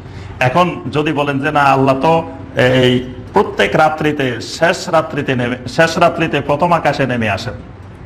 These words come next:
তাহলে আল্লাহ আরশের উপরে থাকলে আবার প্রথম আকাশে নেমে আসেন। আবার প্রথম আকাশে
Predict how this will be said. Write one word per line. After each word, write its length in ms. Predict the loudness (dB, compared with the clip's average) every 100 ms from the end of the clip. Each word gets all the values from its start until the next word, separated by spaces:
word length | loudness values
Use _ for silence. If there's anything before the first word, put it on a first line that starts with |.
| -6 0
তাহলে 140 | 4
আল্লাহ 200 | 4 4
আরশের 240 | 2 0
উপরে 220 | 0 0 0
থাকলে 340 | -2 -2 -2
আবার 160 | 0 -2
প্রথম 240 | -2 0 0
আকাশে 280 | 0 0
নেমে 220 | 2 4 2
আসেন। 300 | 0 -4 -6 -12 -14 -6 0
আবার 280 | 4 4 4
প্রথম 280 | 2 4 4
আকাশে 560 | 4 2 0 2 2